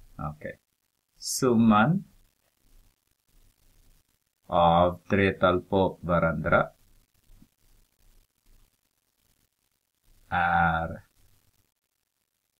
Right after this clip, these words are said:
lika med produkten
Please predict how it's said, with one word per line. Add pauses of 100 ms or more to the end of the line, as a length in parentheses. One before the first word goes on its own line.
(220)
lika (640)
med (1800)
produkten